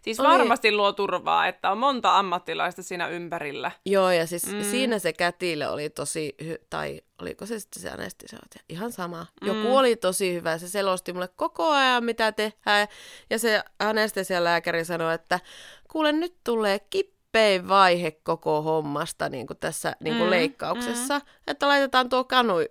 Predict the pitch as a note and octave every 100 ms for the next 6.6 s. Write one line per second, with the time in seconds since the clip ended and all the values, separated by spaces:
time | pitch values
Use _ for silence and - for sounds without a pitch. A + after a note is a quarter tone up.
0 | - C#4+ D4 B3 F#3 E3+ F3 D#3+ - D3+
1 | - - C#2+ F3+ - _ - F3 E3 E3
2 | D#3+ D#3+ D3 C3+ - D#3+ F3+ D3+ C#3+ -
3 | - E3+ E3 E5 - - C#5 - C5+ C5
4 | B3 B3+ C4+ A#3+ A#3 A3 G#3+ A3+ - F#3
5 | E3+ - F#3 F3+ E3+ F3 - F3 E3+ E3
6 | E3 E3 - E3+ E3 D3+